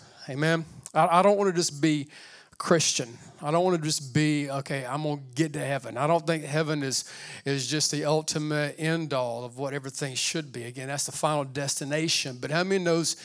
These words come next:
God's calling us to walk with him here and now? And so I, I,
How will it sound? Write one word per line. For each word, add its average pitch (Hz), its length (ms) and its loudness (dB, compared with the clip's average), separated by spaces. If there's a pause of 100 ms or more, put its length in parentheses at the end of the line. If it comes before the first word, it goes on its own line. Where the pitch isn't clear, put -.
(280)
God's 160 300 6
calling 165 400 4
us 135 140 2
to 135 120 0
walk 143 420 4
with 143 140 2
him 131 220 -6
here 143 220 -4
and 120 100 -8
now? 107 260 -14 (1300)
And 165 120 4
so 185 160 6
I, 180 180 6
I, 190 260 4